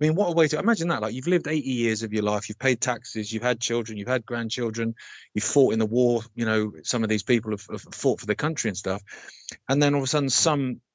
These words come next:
spotty-faced little prat just says, "You know what, put a D N R on that.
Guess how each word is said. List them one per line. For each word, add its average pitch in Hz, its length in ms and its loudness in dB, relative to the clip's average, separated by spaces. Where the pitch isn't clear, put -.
spotty-faced 127 720 0
little 104 160 -8
prat 135 300 -4
just - 180 -10
says, 120 180 -4
"You 147 60 0
know 139 100 2
what, 120 180 0
put 120 140 -8
a 120 40 -8
D 131 100 0
N 120 120 0
R 117 220 0
on 101 80 -2
that. 107 200 -2